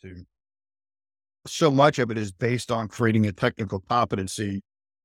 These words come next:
that when we go out in the corporate world, there's really not a whole lot of managing. And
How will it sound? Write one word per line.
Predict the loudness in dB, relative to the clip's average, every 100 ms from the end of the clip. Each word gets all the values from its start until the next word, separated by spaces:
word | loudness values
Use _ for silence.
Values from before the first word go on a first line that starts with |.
| _ _
that | 0
when | 2 2
we | 2
go | 4
out | 4 4
in | 2
the | 0
corporate | 2 2 2 0
world, | 6 8 8 6 2 _ _ _ -6
there's | 4 4 4
really | 2 4 6 4
not | 2 0
a | -2
whole | -2 -2
lot | 2 4 2
of |
managing. | -2 -4 -4 -6 -8 -10 -6
And | -6 -6